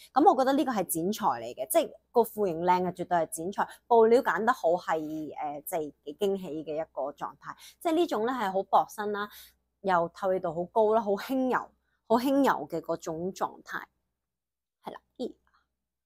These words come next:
<laughs> 係啦，喐多啲先睇到佢個輕柔效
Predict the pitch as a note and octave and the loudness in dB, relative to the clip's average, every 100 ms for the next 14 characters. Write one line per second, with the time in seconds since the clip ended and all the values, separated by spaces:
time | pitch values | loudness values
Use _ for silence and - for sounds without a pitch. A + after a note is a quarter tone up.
0 | _ _ _ _ _ _ _ - - - | _ _ _ _ _ _ _ -12 -12 -12
1 | _ - C4 - _ _ _ - _ F3+ | _ -20 -20 -20 _ _ _ -20 _ -12
2 | - F#3+ - G3+ G3 F#3+ G#3 G3 F#3 F3 | -10 -12 -4 -2 -2 -4 -4 -2 -2 -2
3 | F3 F3 E3 D#3 D#3 G#3 G3+ E3 - - | -2 -4 -6 -8 -6 -2 -2 -2 -6 -12
4 | - | -14